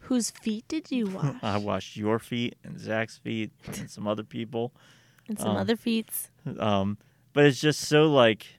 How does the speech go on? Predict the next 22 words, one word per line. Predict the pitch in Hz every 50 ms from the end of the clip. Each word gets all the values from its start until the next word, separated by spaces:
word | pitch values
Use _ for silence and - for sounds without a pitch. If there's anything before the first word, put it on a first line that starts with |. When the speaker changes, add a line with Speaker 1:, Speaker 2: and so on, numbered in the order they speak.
| _ _ _ _ _ _ _ _ _ _ _ _ _ _ _ _ _ _ _ _ _ _
Speaker 2:
concrete. | - - 135 127 123 113 - - - 120 120 127 131 - - - - - -
It's | - 110 95 -
Speaker 1:
Yeah. | 202 202
Speaker 2:
such | 123 104 101 -
a | 110
great | 101 101 110 113 113 113 - - _ _ _ _
moment | - - 110 107 107 110 107 110 104 -
for | - - - 104
me | 104 110 113 113 113 117 107 - - _ - - _ _ _ _ -
as | - 113 107 101
the | 104
one | 104 110 107
who's | 104 101 98 95
doing | 98 110 107 104 104 101 101
it, | 101 101 92
of, | - 87 98 95 98
like, | 98 98 95 95 - - _ _ _ _ _ _ _ _ _ _ _ _ _
a | -
really | 113 113 117 117 110 107 104
weird | 95 98 107 110 110 107 107 107 107 104 104 104 - _ _ _ _ _ _ _ _ _ _ _ _ _ _ -
but, | - - 110 95
like, | 90 98 98 98 95 - -